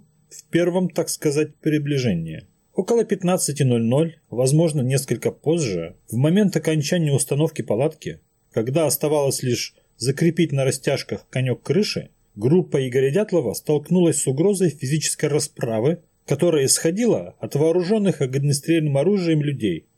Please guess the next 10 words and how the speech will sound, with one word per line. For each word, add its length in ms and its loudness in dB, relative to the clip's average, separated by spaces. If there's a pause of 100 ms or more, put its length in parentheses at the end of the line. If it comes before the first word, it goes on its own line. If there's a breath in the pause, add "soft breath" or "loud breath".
На 140 0
самом 320 2
начальном 500 0
этапе 300 0
развития 500 -2
конфликта 640 -2
от 240 -4
группы 360 -2
дятловцев 720 -2
отделились 800 -4